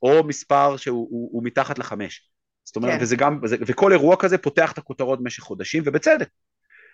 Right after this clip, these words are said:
Speaker 1: אבל כאשר אני בא ומנסה, אה, אה, למצוא איזשהו, אה, אה,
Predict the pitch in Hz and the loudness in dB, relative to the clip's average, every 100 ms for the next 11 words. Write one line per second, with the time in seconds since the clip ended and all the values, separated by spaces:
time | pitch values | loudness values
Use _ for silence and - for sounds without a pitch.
0 | _ _ _ 110 107 110 - 104 180 185 | _ _ _ -2 2 2 0 -2 -2 -2
1 | 147 127 143 131 104 98 - 147 143 - | -2 -4 -4 -6 -8 -10 -2 0 0 0
2 | 104 104 101 101 101 101 - 147 107 113 | -4 -4 -6 -6 -8 -6 2 4 4 2
3 | 131 - 131 104 98 95 90 92 95 | -2 -6 -6 -4 -4 -6 -6 -8 -10